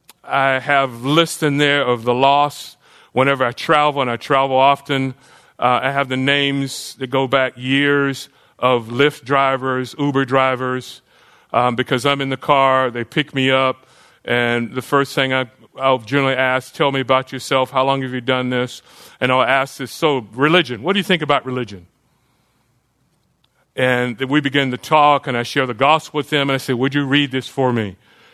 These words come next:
And I'll give them a tract and drop them, uh, off, and then I'll put their name in there under the loss if I've determined they don't know the Lord, at least from what I can determine. And I have names. I have Antonio that's in there.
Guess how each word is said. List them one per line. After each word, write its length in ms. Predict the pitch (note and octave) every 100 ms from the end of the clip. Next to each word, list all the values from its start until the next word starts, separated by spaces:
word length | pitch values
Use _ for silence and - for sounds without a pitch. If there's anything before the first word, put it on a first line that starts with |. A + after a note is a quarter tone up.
| _ -
And 160 | B2+ B2
I'll 120 | B2
give 180 | B2 C3
them 140 | B2
a 60 | A#2
tract 540 | - D3+ E3 D3+ - C3
and 180 | A#2+
drop 340 | A2 B2 A#2+ -
them, 200 | G#2+ A2+ _ _
uh, 260 | A#2+ A#2 G#2+
off, 520 | A#2+ D3 D3 D3 - _ _ _ _ _ _ _ _ _ _ -
and 160 | C3+ C3+
then 120 | C3
I'll 140 | C3
put 220 | C#3 D3+ D3+
their 100 | C#3+
name 400 | C3+ C#3 D3 D#3+
in 220 | F3+ F#3+
there 240 | A#2 F2+ -
under 240 | B2 C3+
the 160 | B2+ C#3
loss 640 | D#3+ D3 G#2+ - - - _ _ _ -
if 160 | A2+
I've 160 | B2 B2
determined 420 | B2 C#3+ C3+ C3
they 80 | B2+
don't 240 | C3+ C3+
know 160 | C3+ C3
the 60 |
Lord, 320 | B2+ C#3+ A#2 G#2
at 80 |
least 320 | A#2+ A#2+ - - _ _ A2+
from 140 | - A#2+
what 140 | A#2
I 100 | A2
can 200 | - G#2+
determine. 480 | F#2 - G2 F#2+ G2 _ _ _ _ _ _ -
And 380 | A2+ A2+ A#2 A2+
I 120 | A#2+ B2
have 260 | C3+ C3
names. 400 | C3 D3 C#3+ A#2
I 100 | A#2
have 240 | B2 B2 C3
Antonio 680 | B2+ D3+ D3 C#3 A2+ G2
that's 220 | G2+ A2
in 180 | B2 A2
there. 260 | G#2+ F#2+